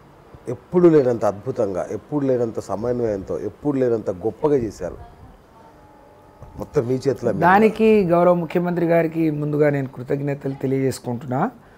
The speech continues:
Speaker 2: ఇంత ఆర్థిక మాంద్యం ఉన్నా, ఎవరికి ఇబ్బంది కలగకుండా డెబ్బై ఐదు కోట్లు ఫస్టే release చేసి,
Speaker 1: అవును.
Speaker 2: మా మీదే పూర్తి బాధ్యతలు ఇచ్చి, మీరే
Speaker 1: ఎస్.
Speaker 2: పనులు గుర్తించండి, ఏం అవసరం ఉన్నాయో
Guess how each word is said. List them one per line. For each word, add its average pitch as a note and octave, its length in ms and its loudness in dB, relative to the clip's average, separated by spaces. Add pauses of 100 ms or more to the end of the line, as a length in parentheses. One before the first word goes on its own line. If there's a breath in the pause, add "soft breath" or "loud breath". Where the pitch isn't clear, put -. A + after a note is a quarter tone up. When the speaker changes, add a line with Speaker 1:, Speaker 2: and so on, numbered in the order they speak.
(240 soft breath)
Speaker 2:
ఇంత C#3+ 180 0
ఆర్థిక D#3+ 420 6
మాంద్యం D#3 480 -2
ఉన్నా, D#3+ 360 -4 (140)
ఎవరికి D3+ 340 -2
ఇబ్బంది D#3 300 -2
కలగకుండా D3 840 -4
డెబ్బై C#3 240 0
ఐదు C3+ 120 0
కోట్లు D#3 520 -2 (640 soft breath)
ఫస్టే A3 340 10
release G3 440 6
చేసి, A#3 520 4
Speaker 1:
అవును. D3+ 240 -8 (580)
Speaker 2:
మా D#3 200 4
మీదే G#3+ 320 10
పూర్తి G#3 360 2
బాధ్యతలు F#3 480 6
ఇచ్చి, F#3 200 2
మీరే F3+ 240 4
Speaker 1:
ఎస్. - 140 -2
Speaker 2:
పనులు F3 180 2
గుర్తించండి, D#3+ 680 0 (120)
ఏం E3 280 2
అవసరం D#3+ 400 0
ఉన్నాయో D#3 360 -2